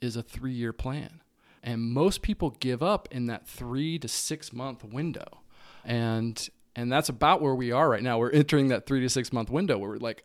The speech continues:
"Oh," we're feeling that, that pain of we're not seeing the growth that we really want at this point. Well, I wouldn't say that. We're, we're seeing, we're seeing steady growth, but it's slow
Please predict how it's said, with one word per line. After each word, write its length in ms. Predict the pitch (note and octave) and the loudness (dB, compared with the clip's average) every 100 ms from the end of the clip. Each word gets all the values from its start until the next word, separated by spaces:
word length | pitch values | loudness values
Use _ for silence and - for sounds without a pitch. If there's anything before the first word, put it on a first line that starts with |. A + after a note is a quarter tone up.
| _ | _
"Oh," 680 | E3+ F#3 F#3 F#3 F3 D3+ D#3+ C#3 | 6 10 12 12 10 4 -2 0
we're 120 | E3 | 0
feeling 380 | - F3+ E3 D#3 | 2 0 2 2
that, 240 | C#3 - | 0 -2
that 180 | B2 A2 | -4 2
pain 540 | - C3+ D3 C#3+ B2+ A#2 | 2 4 2 2 2 0
of 440 | A#2 A#2 A2+ - - - - - _ _ _ - | 0 0 0 -4 -16 -20 -20 -20 _ _ _ -6
we're 140 | B2+ | -2
not 200 | C3 D3+ | 0 -2
seeing 240 | - F3 | 0 2
the 60 | D#3+ | 2
growth 540 | A#2+ A#2+ A#2+ C3+ - - _ | 0 2 2 0 -6 -16 _
that 360 | A#2+ A#2 A2+ G#2+ | -2 0 0 -2
we 140 | A#2 | -4
really 220 | A2 A2+ G#2+ | -2 -2 -2
want 320 | G2 A2 - | -2 -4 -6
at 80 | C#3+ | -4
this 140 | B2 | -2
point. 360 | - A2+ G#3 - _ - _ - | -2 -2 -2 -8 _ -20 _ 2
Well, 140 | A3+ | 4
I 60 | G#3 | 4
wouldn't 200 | F3+ C3+ | 2 0
say 140 | A2 | -2
that. 200 | G#2 G#2 | -4 -4
We're, 240 | B2+ D3+ - | 0 2 2
we're 140 | D#3+ | -2
seeing, 720 | E3+ - A3 G#3+ G#3 G3 F#3+ - _ - | -2 0 2 2 0 -2 -4 -12 _ -6
we're 120 | D3+ | 0
seeing 440 | - G3 G#3 G3+ | 0 2 0 0
steady 340 | - - C#3 B2+ | -2 -2 -2 0
growth, 280 | B2+ A#2 | -2 -2
but 140 | - A#2 | -4 -4
it's 160 | A2 | -4
slow 760 | - - - E3+ D#3+ - - | -6 -6 -6 -4 -4 -4 -10